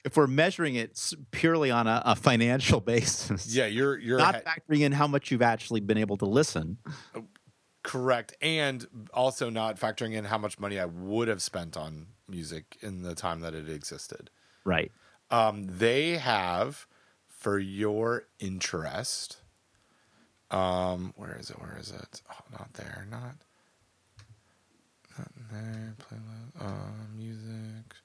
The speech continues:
Speaker 2: Sorry, this is fascinating. Um,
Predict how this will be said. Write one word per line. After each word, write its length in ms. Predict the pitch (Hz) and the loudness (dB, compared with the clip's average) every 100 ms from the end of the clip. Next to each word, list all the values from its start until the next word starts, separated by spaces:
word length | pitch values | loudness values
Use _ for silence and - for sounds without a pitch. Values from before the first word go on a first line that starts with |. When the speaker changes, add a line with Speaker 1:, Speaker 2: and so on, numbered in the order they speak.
| _ | _
Speaker 2:
Sorry, 240 | - 98 | 0 0
this 200 | 87 - | 0 -4
is 80 | - | -6
fascinating. 680 | - 82 87 85 85 85 98 - - - - - - - | -4 -4 -2 -6 -6 -8 -12 -18 -20 -20 -20 -20 -6 4
Um, 280 | 135 123 | 4 4